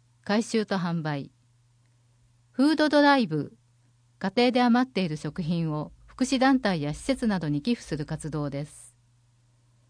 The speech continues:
クイズラリーも実施します。場所、消費生活センター。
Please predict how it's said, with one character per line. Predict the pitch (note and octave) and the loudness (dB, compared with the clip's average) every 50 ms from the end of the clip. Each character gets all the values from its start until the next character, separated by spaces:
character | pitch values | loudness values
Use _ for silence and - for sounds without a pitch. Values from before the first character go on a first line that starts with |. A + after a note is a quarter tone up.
| _ _ _ _ _ _ _ _ | _ _ _ _ _ _ _ _
ク | - C4 | 4 4
イ | D4+ D4 | 4 4
ズ | D#4 D#4+ | 4 2
ラ | D4 D4+ D#4+ | 2 4 4
リ | D4+ C4 B3+ | 4 4 4
ー | G#3+ | 4
も | F3 D#3 D#3 | 2 0 -4
実 | D#3+ D#3 D#3 - | -4 -6 -8 -8
施 | - F3+ | -10 -10
し | - - | -8 -6
ま | E3 D#3 D3+ D#3 E3 | -4 -4 -4 -6 -8
す。 | - - - - _ _ _ _ _ _ _ _ _ _ _ _ _ _ _ _ _ _ _ _ _ _ _ _ _ _ _ _ _ _ _ _ _ _ _ _ | -10 -16 -20 -20 _ _ _ _ _ _ _ _ _ _ _ _ _ _ _ _ _ _ _ _ _ _ _ _ _ _ _ _ _ _ _ _ _ _ _ _
場 | - G3 G3 | -2 -2 0
所、 | - - A3 G#3 G3 - _ _ _ _ _ _ | 2 2 4 4 2 0 _ _ _ _ _ _
消 | - - B3+ C#4+ D4+ | 0 4 6 6 6
費 | D4 - | 4 0
生 | - - D4 D4+ | 2 4 4 4
活 | C#4+ C#4+ C#4+ D4 - | 4 2 0 0 2
セ | - C#4 C#4 | 4 6 6
ン | B3+ A#3 | 6 4
タ | - - D3+ C#3+ C3 C#3+ D3+ - | 2 0 -4 -4 -4 -8 -12 -14
ー。 | _ | _